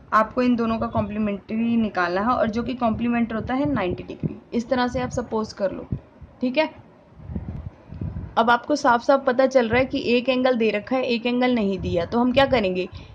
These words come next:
इस वाले angle को इसमें से minus करेंगे, तो हमारा एक्स मतलब दूसरा angle आ जाएगा।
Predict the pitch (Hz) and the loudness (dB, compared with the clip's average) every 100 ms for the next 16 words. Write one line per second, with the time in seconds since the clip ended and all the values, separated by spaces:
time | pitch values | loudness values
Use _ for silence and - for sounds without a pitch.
0 | - - 254 254 277 294 277 247 247 247 | -8 -2 -2 2 4 6 6 6 4 6
1 | 262 330 - 226 262 269 285 247 202 220 | 4 4 0 -2 2 4 4 4 4 2
2 | 240 247 233 254 330 311 240 226 226 269 | 0 0 2 2 2 4 4 6 6 4
3 | - 208 - - 202 - 277 214 202 226 | 4 0 -2 -8 -4 0 0 0 -2 0
4 | 196 180 170 165 170 202 233 | 0 2 0 0 -2 -2 -4